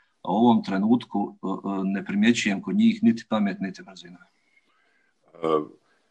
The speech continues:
Speaker 2: jedan deo suverenističkog biračkog tela je glasao za partiju koja se zove ura. E, to je partija koja se u javnosti predstavljala,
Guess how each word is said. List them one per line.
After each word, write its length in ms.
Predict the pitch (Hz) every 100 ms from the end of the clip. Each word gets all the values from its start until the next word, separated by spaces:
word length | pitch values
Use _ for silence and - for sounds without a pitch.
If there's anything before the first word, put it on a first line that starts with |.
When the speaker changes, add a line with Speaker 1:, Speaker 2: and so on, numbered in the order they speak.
| _ _
Speaker 2:
jedan 380 | - 85 107 107
deo 280 | 104 117 107
suverenističkog 880 | - 98 98 101 107 - - 98 85
biračkog 500 | 98 107 95 - 78
tela 440 | - 98 104 98
je 80 | 87
glasao 680 | 82 90 - - 87 78 69
za 140 | 71 67
partiju 420 | - 78 - 92 76
koja 240 | 73 71
se 140 | -
zove 560 | 69 76 76 78 65 60 - -
ura. 400 | 76 87 107 95
E, 680 | 82 _ _ - _ _ - 67 71 69 69 67
to 160 | - 85
je 120 | 78
partija 600 | 78 76 - 95 87 82
koja 340 | - 80 76
se 160 | 73 78
u 60 | 76
javnosti 480 | 76 78 80 -
predstavljala, 1080 | - 76 71 - 80 76 67 67 64 64 58